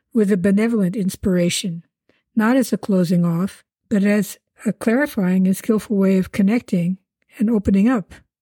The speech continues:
which may sound strange. But walls can be a way to connect with others,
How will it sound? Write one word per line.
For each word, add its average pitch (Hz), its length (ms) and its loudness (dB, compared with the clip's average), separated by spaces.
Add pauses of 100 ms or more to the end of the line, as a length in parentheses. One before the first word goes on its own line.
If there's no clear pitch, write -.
(240)
which - 180 -10
may 185 140 2
sound 180 300 0
strange. 190 680 -2 (1040)
But 226 120 -2
walls 247 340 2
can 214 160 0
be 202 460 2
a 247 40 0
way 214 140 4
to 202 100 -2
connect 226 380 0
with 190 140 2
others, 175 460 -4